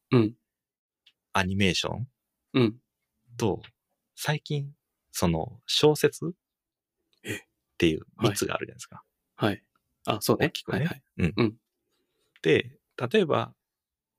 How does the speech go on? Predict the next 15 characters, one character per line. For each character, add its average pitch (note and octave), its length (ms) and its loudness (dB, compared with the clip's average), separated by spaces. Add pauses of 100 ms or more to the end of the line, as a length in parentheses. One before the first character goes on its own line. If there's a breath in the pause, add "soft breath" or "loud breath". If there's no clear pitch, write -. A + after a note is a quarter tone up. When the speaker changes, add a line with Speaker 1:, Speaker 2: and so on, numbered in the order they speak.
(180)
Speaker 2:
最 - 320 -2
近 A3 220 -2
多 A3 80 0
い F#3+ 60 2
の A#2 80 0
は G2 60 -2
小 C#3+ 240 -2
説 C3+ 340 -6
が C#3 200 2 (280)
大 G2 200 6
元 F#2+ 260 -2
の F2+ 140 -2
原 E2+ 200 -6
作 - 260 -10
で、 C3+ 280 -4